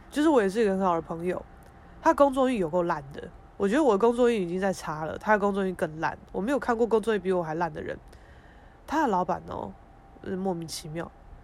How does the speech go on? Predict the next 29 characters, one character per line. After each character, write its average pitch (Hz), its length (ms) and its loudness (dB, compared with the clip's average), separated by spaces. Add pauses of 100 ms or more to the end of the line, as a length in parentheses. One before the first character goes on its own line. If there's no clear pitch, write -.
(240)
遇 320 180 4
到 269 220 4
事 262 220 -4
情 180 180 -4
就 208 140 2
躲， - 360 -6 (920)
然 160 100 -12
后 175 380 0 (180)
从 214 300 0
来 247 220 4
都 254 160 0
没 208 200 -2
有 180 300 -2 (240)
在 185 300 -2 (520)
正 240 240 4
常 165 240 -8
的 175 140 -2
日 208 180 -4
期 165 280 -10
汇 190 240 2
过 185 160 0
薪 170 280 -8
水， - 300 -8 (500)
每 196 220 0
一 233 60 2
个 254 100 4
月 254 500 2
都 202 140 4
要 190 260 4